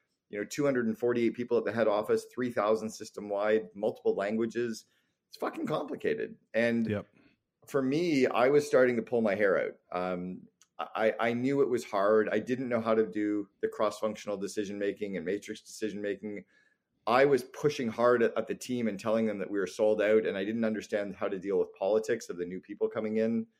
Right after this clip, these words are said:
Speaker 2: Yeah.
Speaker 1: So I had just become this very kind of brash, aggressive,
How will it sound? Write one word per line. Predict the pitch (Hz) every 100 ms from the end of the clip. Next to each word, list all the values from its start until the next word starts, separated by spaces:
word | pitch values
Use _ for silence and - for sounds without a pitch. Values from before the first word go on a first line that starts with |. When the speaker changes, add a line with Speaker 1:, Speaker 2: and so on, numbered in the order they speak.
| _ _ _ -
Speaker 2:
Yeah. | 98
Speaker 1:
So | 87
I | 113 127
had | 135 131
just | 120
become | 127 123 120 117
this | 117 110 - - _ _ _ _
very | 95 101 110 113
kind | 110 113
of | 98 80
brash, | 98 104 110 110 107 - - -
aggressive, | 98 85 107 101 - 110 107 101 95